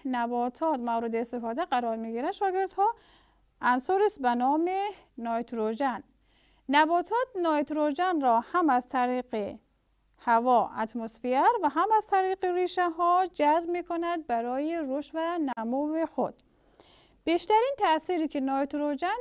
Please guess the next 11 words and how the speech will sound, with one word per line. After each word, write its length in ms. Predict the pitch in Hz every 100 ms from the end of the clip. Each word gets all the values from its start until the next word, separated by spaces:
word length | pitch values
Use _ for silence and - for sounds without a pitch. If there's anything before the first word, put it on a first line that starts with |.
| 440
بر 180 | 302 269
روی 300 | 302 330 294
رشد 340 | 294 349 - 302
و 200 | 311 330
نمو 580 | 320 254 254 294 240 214
نباتات 640 | 220 214 220 226 302 440 440
دارد، 340 | 381 392 453 - _ _ _
باعث 500 | 240 233 240 262 - 196 151 _ _ _ _ _ 233
رشد 640 | 247 320 - - 202 180 - _ _
ساقه 600 | - - 247 233 226 226
ها 340 | 226 262 302